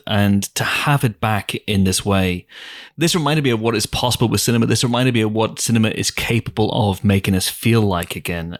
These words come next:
And, you know, I'm gonna, obviously people are gonna dismiss me as the Marvel guy and Mister Captain in the Tank and, you know, probably Marvel Studios and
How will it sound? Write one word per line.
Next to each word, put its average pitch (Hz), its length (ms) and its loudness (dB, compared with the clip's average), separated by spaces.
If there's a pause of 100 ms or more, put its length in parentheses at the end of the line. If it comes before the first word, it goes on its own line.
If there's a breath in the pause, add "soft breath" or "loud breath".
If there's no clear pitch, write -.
And, 95 580 2 (720 loud breath)
you 127 180 0
know, 95 300 0
I'm 110 160 2
gonna, 123 200 2 (180)
obviously - 340 -4
people - 260 -6
are 90 60 -4
gonna 92 160 -2
dismiss 107 400 -2
me 113 100 2
as 95 120 0
the 95 80 -2
Marvel 98 320 0
guy 98 240 2
and 92 160 4
Mister 92 240 -2
Captain 95 340 -2
in 90 140 0
the - 60 -6
Tank 104 440 0
and, 92 240 -2
you 101 80 2
know, 92 280 -2 (380)
probably 120 260 0
Marvel 104 280 2
Studios 104 500 2
and 98 220 0